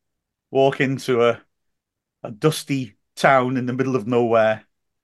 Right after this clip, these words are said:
The locals all stop what they're doing and stare up 'cause they don't like strangers round here. <laughs> And Rob, or Ryan, would be both really, wouldn't it?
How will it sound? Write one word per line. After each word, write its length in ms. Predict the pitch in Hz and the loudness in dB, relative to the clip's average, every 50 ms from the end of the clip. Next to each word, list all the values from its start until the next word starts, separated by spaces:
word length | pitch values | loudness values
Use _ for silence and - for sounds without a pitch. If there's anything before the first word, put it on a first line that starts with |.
| _ _ _ _ _ _ _ _ _ - | _ _ _ _ _ _ _ _ _ 0
The 80 | 135 | 2
locals 560 | 139 147 151 151 - 139 127 123 123 117 107 135 | 4 4 4 2 0 -2 -2 -2 -2 -2 0 0
all 180 | 127 127 131 | 2 0 0
stop 320 | - - - 156 135 - - | -2 0 2 2 2 2 2
what 140 | 131 127 | -2 0
they're 160 | 131 127 127 127 | 0 -2 -2 0
doing 340 | 139 139 127 113 110 104 | 0 0 0 -2 -2 -4
and 160 | 107 113 117 - | -6 -6 -8 -8
stare 400 | - - 143 131 127 123 120 120 | -4 0 0 2 2 2 2 0
up 180 | 117 - - | 0 -2 -4
'cause 140 | - 120 107 | -10 -10 -8
they 160 | 107 107 104 | -6 -8 -8
don't 240 | 104 - 120 131 135 | -6 -6 -4 -2 0
like 240 | 139 135 135 131 - | 0 0 0 0 -2
strangers 500 | - - 131 139 143 143 120 107 104 101 | -6 -6 -4 -4 -4 -4 -6 -8 -6 -4
round 300 | 113 117 117 117 107 107 107 | -2 -2 -2 -2 -4 -6 -8
here. 260 | 120 117 117 120 120 _ | -6 -6 -6 -6 -8 _
<laughs> 40 | _ _ _ - - _ _ - - - _ _ _ - 180 - _ - 165 _ - 156 156 _ _ - - _ _ - - _ _ _ _ _ _ _ - | _ _ _ -20 -20 _ _ -20 -20 -20 _ _ _ -10 -10 -10 _ -10 -14 _ -14 -18 -18 _ _ -20 -20 _ _ -20 -20 _ _ _ _ _ _ _ -12
And 120 | 117 117 | -8 -2
Rob, 300 | 117 127 123 117 120 123 - _ | 0 2 4 4 2 0 -4 _
or 160 | - - 104 | -10 -8 -4
Ryan, 420 | 101 110 110 110 101 98 104 104 _ _ _ _ _ _ _ _ _ _ _ _ _ _ _ _ _ - | -2 0 0 0 0 -4 -6 -10 _ _ _ _ _ _ _ _ _ _ _ _ _ _ _ _ _ -12
would 160 | - 110 101 | -12 -10 -10
be 80 | 107 | -8
both 320 | 104 - 113 120 120 - - | -6 -2 -2 -2 -2 -4 -6
really, 180 | 95 98 110 | -8 -8 -6
wouldn't 260 | 113 120 117 113 - | -6 -6 -6 -6 -6
it? 40 | - | -8